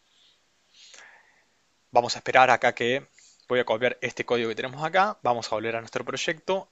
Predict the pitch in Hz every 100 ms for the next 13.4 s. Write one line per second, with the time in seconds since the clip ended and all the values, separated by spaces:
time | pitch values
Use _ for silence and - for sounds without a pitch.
0 | - 156 147 131 120 110 101 87 - -
1 | _ 117 123 131 107 92 _ _ _ -
2 | - - 143 160 135 139 135 170 175 196
3 | - 123 117 120 123 120 110 131 120 113
4 | 113 117 147 196 - 233 247 _ _ _
5 | _ _ _ _ _ - - 131 120 123
6 | 117 113 123 120 147 190 185 208 - 120
7 | 110 113 113 120 - 185 - 190 196 185
8 | 143 127 127 120 110 127 127 - 127 117
9 | 123 127 120 147 147 151 - 123 123 135
10 | 160 _ _ _ _ _ _ _ _ -
11 | 113 110 104 107 117 117 - 160 170 170
12 | _ _ _ _ _ _ 113 110 - 120
13 | 151 160 165